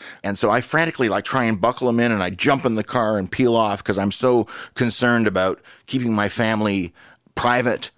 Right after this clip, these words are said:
And as I didn't say anything, as we're pulling away, my son just said, "They just really like your music, Dad."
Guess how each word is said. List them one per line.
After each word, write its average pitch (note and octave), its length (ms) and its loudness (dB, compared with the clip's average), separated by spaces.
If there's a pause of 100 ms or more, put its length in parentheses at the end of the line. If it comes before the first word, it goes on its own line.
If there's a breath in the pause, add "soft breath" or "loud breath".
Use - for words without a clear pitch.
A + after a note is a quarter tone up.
(260)
And G#2+ 220 -2
as C3+ 220 -2 (120)
I C3 100 0
didn't D3+ 180 0
say F3 200 0
anything, G2+ 420 -4 (160)
as A2 140 -2
we're G#2+ 80 -8
pulling B2+ 260 0
away, A2+ 220 4
my F#2+ 140 0
son G2+ 240 -2
just F#2 160 -4
said, F2 180 -2 (760)
"They A3+ 120 -2
just D4 200 -2
really E3+ 180 4
like B2 240 2
your A2+ 80 0
music, C#3 360 0
Dad." A#2+ 360 -2